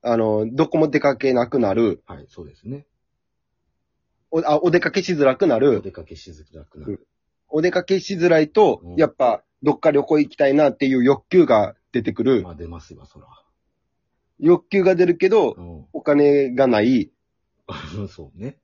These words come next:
Speaker 1: うん。お金を増やすために、
Speaker 2: うん。
Speaker 1: あのー、宝くじ屋に行く。
Speaker 2: はい、行くよ。
Speaker 1: 宝く-
Speaker 2: お出かけしてるけどね、もうね。
Speaker 1: <laughs> 宝くじ屋に行って、
Speaker 2: うん。
Speaker 1: 宝くじ買うんだけど、
Speaker 2: う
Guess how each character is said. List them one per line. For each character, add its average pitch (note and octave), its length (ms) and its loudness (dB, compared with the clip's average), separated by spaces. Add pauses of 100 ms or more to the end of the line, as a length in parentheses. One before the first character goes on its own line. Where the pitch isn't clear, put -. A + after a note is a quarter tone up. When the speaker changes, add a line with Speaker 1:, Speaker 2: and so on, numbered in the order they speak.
(340)
Speaker 1:
う A2+ 60 -6
ん。 G2+ 140 -12 (720)
お D#3+ 120 -4
金 F3 180 4
を F3 100 4
増 E3+ 120 2
や E3 100 2
す - 100 -10
た E3 100 -2
め E3 140 0
に、 F#3+ 280 -2
Speaker 2:
う - 40 -16
ん。 E2 260 -18 (680)
Speaker 1:
あ A#2 100 -6
の A2 80 -2 (920)
ー、 - 20 -20
宝 A#2+ 300 0
く A#2+ 100 -6
じ A#2 100 -4
屋 A2+ 100 2
に A2+ 120 2
行 F#2+ 100 -4
く。 C#3+ 260 -2
Speaker 2:
は D2+ 140 -20
い、 C#2 60 -20
行 C#2+ 100 -20
く D#2 140 -20
よ。 A2 280 -16 (520)
Speaker 1:
宝 - 0 -
く- - 20 -16
Speaker 2:
お G#2+ 80 -10
出 A#2 80 -6
か C#3 140 2
け C3 120 0
し - 40 -8
て B2+ 80 -6
る C3+ 100 -6
け - 80 -14
ど - 100 -16
ね、 G2 120 -12
も C#2+ 160 -20
う D2 40 -20
ね。 E2+ 200 -20 (500)
Speaker 1:
<laughs> - 480 -4
宝 D3 360 2
く D3 120 -2
じ C#3 140 -2
屋 C#3 100 2
に C#3 120 0
行 C3 100 -6
っ - 20 -20
て、 E3 460 -4
Speaker 2:
う - 100 -20
ん。 C#3 220 -18 (400)
Speaker 1:
宝 C3+ 340 0
く D3 140 -2
じ D3 120 -4
買 D3+ 200 2
う D3+ 80 4
ん D3+ 80 6
だ D3 100 4
け D#3 120 0
ど、 F3+ 280 2
Speaker 2:
う F2 60 -20